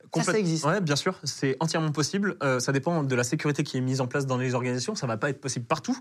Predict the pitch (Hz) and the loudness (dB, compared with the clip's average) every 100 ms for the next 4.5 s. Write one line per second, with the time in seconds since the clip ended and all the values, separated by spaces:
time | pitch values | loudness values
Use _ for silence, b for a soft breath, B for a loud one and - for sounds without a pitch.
0 | - - 123 123 147 160 139 123 143 135 | -8 -8 -4 -2 0 0 2 2 0 -2
1 | 127 127 127 143 127 123 123 160 143 139 | -4 -2 -2 -2 -2 -2 0 0 0 -2
2 | 135 - 135 131 127 127 123 202 202 - | 0 0 2 2 0 0 0 0 0 0
3 | 131 - 135 127 127 123 117 131 127 123 | -4 -2 0 2 2 0 2 0 0 2
4 | 143 202 151 - 147 | 2 2 0 0 -2